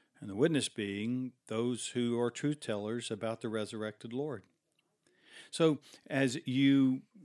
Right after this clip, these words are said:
sometimes might be worried about what it might look like to be a truth teller in your life as you interact with people at every arena, every occasion, every instance of life,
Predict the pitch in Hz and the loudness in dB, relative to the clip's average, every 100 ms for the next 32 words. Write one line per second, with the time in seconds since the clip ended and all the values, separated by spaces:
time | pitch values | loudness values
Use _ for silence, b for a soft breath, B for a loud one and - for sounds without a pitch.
0 | 147 147 127 131 120 120 110 120 120 131 | -20 -14 -4 0 2 2 2 2 2 2
1 | 120 117 113 113 - - - 113 113 107 | 0 2 2 -2 -8 -20 -10 -4 -2 0
2 | 107 110 107 101 110 113 113 117 - 120 | 0 0 -2 -4 -4 -4 -2 -2 -4 -6
3 | 117 _ _ _ 117 113 113 117 - 98 | -8 _ _ _ -4 -4 -4 -4 -2 -4
4 | 104 - - 110 101 113 113 104 - 123 | -4 -10 -4 -4 -4 -2 -2 -2 -2 -2
5 | 127 - - 104 101 104 104 101 104 - | -2 -4 -8 -6 -6 -6 -4 -6 -8 -14
6 | _ _ _ _ _ _ _ _ _ - | _ _ _ _ _ _ _ _ _ -20
7 | - 113 104 107 104 117 107 110 110 98 | -14 -6 -4 -2 -2 -2 -2 -4 -8 -6
8 | 110 113 110 B B B B B 135 127 | -2 -2 -4 B B B B B 0 2
9 | 117 113 113 - 117 - 113 - 110 110 | 4 2 0 -2 -4 -2 -4 -2 0 0
10 | 113 120 110 113 117 - 110 110 113 110 | 0 -4 0 0 0 -2 -4 0 0 0
11 | 110 107 117 113 113 117 104 98 113 104 | -2 -2 0 -2 -2 -2 -2 -2 -4 -4
12 | 107 107 107 110 107 - 101 - 98 110 | -4 -2 -2 -2 -4 -8 -10 -10 -8 -4
13 | 120 107 107 - | -2 -2 -6 -14